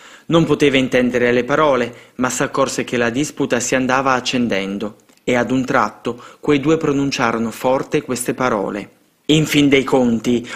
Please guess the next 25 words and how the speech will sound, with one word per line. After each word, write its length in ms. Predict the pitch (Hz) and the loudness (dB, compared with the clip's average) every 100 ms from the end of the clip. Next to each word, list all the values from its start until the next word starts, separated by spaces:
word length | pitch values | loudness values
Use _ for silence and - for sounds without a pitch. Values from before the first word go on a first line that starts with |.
| - | -2
o 120 | - | 2
lei 220 | 220 180 | 4 4
la 100 | 139 | 2
smette 380 | 131 135 143 147 | 0 0 2 2
di 100 | 131 | 0
pubblicare 760 | 123 131 127 123 131 123 117 120 | 0 -2 -2 0 2 2 2 0
le 120 | 120 | 0
letture 480 | 120 120 123 147 127 | 0 -2 0 0 2
cattoliche, 800 | 131 123 - 120 113 110 120 117 - _ | -2 -2 0 2 0 -2 -4 -4 -10 _
o 160 | 143 139 | 2 4
noi 540 | 139 135 120 117 113 - | 4 4 2 2 -2 0
la 120 | 139 | 0
faremo 380 | 131 135 131 131 | 2 0 2 0
smettere 480 | 123 139 - 147 139 | 0 0 2 0 0
per 160 | 139 | -2
forza." 680 | 127 131 104 - - 104 - _ _ _ _ | 0 0 -2 -6 -6 -6 -8 _ _ _ _
"Io 260 | - 127 120 | -2 0 0
non 200 | 117 113 | 0 -2
la 100 | 110 | -4
smetterò 580 | - 117 - 123 117 117 | -2 -4 -2 -4 -2 -2
mai." 680 | 110 113 110 104 104 104 - _ _ _ _ | -2 -2 -2 -2 -6 -10 -12 _ _ _ _
Rispose 500 | - 123 123 131 123 123 | -4 -4 -2 -2 0 -2
risoluto 500 | 117 123 120 123 123 | -2 -2 -2 -2 -2
Don 200 | 117 113 | 0 0
Bosco. 540 | 113 104 - 113 107 | -2 -4 -6 -6 -8